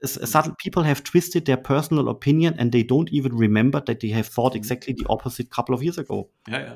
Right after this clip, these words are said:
Speaker 2: I mean, there are a couple of investment bank, uh, or investment bank C E Os, which you could easily quote on what they said two or three years ago. No,
Speaker 1: Yeah.
Speaker 2: absolutely, absolutely agree with you. So you see the whole space maturing, the regulation maturing, it,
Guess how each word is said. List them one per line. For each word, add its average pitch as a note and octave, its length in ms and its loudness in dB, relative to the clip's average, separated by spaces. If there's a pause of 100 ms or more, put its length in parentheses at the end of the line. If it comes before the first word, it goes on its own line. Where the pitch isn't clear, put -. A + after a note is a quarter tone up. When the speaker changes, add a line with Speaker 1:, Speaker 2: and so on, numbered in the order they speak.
Speaker 2:
I B2 60 -12
mean, B2 160 -8
there A#2 180 -4
are A#2 40 -4
a A#2 60 -10
couple B2 320 -6
of B2+ 140 -10
investment A#2+ 720 -8
bank, A#2 340 -2
uh, G#2+ 380 -4
or G#2 80 -10
investment A2+ 400 -8
bank A2 220 -4
C A#2+ 240 -6
E A2 40 -4
Os, A2 300 -6
which - 180 -16
you C#3+ 60 -18
could B2 160 -8
easily A#2 320 -6
quote A2+ 340 -4
on G#2+ 160 -8
what G#2+ 160 -8
they A2+ 120 -10
said A2 320 -8
two G#2 200 -10
or G#2+ 60 -8
three G#2+ 240 -12
years A2+ 220 -10
ago. G2 240 -14 (340)
No, E3 140 8 (160)
Speaker 1:
Yeah. - 80 -12
Speaker 2:
absolutely, C#3 760 4
absolutely C3+ 380 0
agree C3+ 200 -4
with A#2 200 -4
you. G#2+ 100 -2
So A#2+ 300 -2 (320)
you C#3 160 4
see E3+ 460 4
the C#3+ 180 6
whole D3+ 240 4
space D3+ 680 0
maturing, D3+ 760 2
the C3+ 100 -2
regulation C3+ 640 2
maturing, D3+ 520 -2
it, C3 120 -4